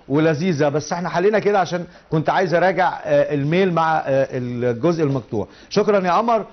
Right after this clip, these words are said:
طبعًا شفتوا ازاي، آه، آه، بنحل بطريقة وباتنين. هي عندها فكرة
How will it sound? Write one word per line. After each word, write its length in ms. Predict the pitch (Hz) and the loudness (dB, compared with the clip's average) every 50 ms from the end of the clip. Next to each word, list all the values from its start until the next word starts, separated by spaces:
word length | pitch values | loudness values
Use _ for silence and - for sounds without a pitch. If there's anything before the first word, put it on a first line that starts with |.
| - _ _ _ | -20 _ _ _
طبعًا 420 | - 208 233 202 190 175 185 170 160 151 - - _ _ | -4 -2 -2 0 0 -2 -2 -4 -6 -10 -16 -20 _ _
شفتوا 520 | - - 214 226 220 - - 190 180 - | -4 -2 -2 -2 -2 -2 -2 0 0 0
ازاي، 440 | 156 127 123 131 190 208 240 233 196 - - - _ _ _ _ - | -2 -4 -2 0 2 2 2 0 -4 -8 -14 -20 _ _ _ _ -2
آه، 680 | 151 151 151 151 147 139 139 143 139 139 135 135 135 139 | 0 0 2 2 2 2 2 2 2 2 0 0 0 0
آه، 20 | 127 | 0
بنحل 400 | 127 170 190 185 - 269 262 262 | 0 -2 -2 0 0 0 0 2
بطريقة 340 | - 233 220 226 233 233 | 2 2 2 2 2 2
وباتنين. 500 | 233 226 185 233 - - 220 240 233 208 | 0 0 0 -2 -4 -2 -2 0 2 2
هي 160 | 214 226 240 247 | 2 2 2 2
عندها 420 | 196 202 220 208 190 254 254 254 | 0 0 -2 0 0 2 2 2
فكرة 480 | - - 254 247 247 214 196 190 180 | 0 0 -2 -2 0 0 0 0 0